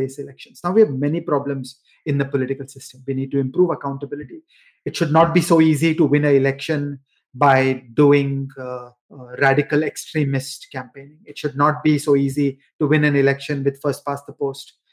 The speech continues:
elections. There are many problems in politics, but ultimately, a politician has to listen to the people and a politician has to worry about losing elections. And that is better than a bureaucrat who's unaccountable. So political theory में हम ऐसे कहते हैं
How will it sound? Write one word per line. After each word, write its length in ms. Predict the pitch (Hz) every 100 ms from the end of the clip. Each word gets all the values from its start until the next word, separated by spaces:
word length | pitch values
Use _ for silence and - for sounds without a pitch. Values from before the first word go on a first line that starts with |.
| _
elections. 300 | 147 143 170
There 100 | 190
are 60 | 220 170
many 120 | 190
problems 420 | 202 180 165 165 151
in 120 | 147
politics, 560 | 135 131 139 - - _ -
but 240 | 131 117 - _ _ -
ultimately, 640 | 143 185 165 160 151 - _ _ _ -
a 60 |
politician 500 | - 151 147 139 170
has 160 | 139 135
to 100 | 139
listen 420 | 135 135 151 147 - _ _
to 140 | 147 143
the 100 | 143
people 440 | 151 151 190 208 _ _ -
and 80 | 143
a 40 |
politician 460 | 139 135 131 139 135
has 140 | 131
to 80 | 147
worry 460 | 127 147 175 175 _ _
about 240 | 139 131 131
losing 280 | 135 143 131
elections. 680 | 127 - - - - - _ _ _ 147
And 160 | 135
that 160 | 139 143
is 100 | 131
better 520 | 151 147 190 202 - _ -
than 120 | 143
a 40 | 131
bureaucrat 480 | 135 135 143 147 143
who's 160 | 147
unaccountable. 720 | - 131 127 135 131 151 - _ _ -
So 300 | 170 - -
political 400 | 175 175 247 247
theory 400 | 240 - 180 190
में 100 | 202
हम 180 | 170 190
ऐसे 200 | 156 180
कहते 340 | 180 160 156 165
हैं 240 | 233